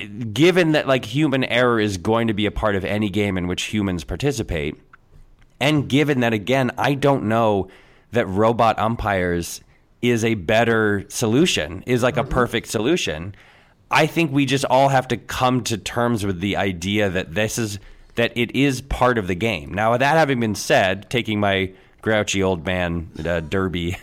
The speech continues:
Speaker 1: <laughs> hat off and putting on my normal, uh, beaten up Red Sox hat, I would love there to be some kind of quick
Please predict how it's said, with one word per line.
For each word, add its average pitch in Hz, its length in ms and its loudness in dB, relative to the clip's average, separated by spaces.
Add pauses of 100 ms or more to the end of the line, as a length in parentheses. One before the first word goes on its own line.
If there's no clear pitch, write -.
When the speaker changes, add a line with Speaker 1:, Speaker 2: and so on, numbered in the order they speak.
Speaker 1:
<laughs> - 140 -16
hat 87 320 -2
off - 540 -2 (480)
and 123 160 0
putting 135 240 2
on 120 120 2
my 107 140 2
normal, 107 680 2
uh, 90 340 2
beaten 87 360 -4
up 90 200 -2
Red 110 180 0
Sox 80 300 -4
hat, 71 280 -8 (520)
I 123 260 0 (120)
would 127 400 4
love 123 340 4
there 120 140 4
to 107 60 -2
be 101 200 -2
some 104 280 0
kind 98 320 -2
of 85 320 -4 (520)
quick - 480 -2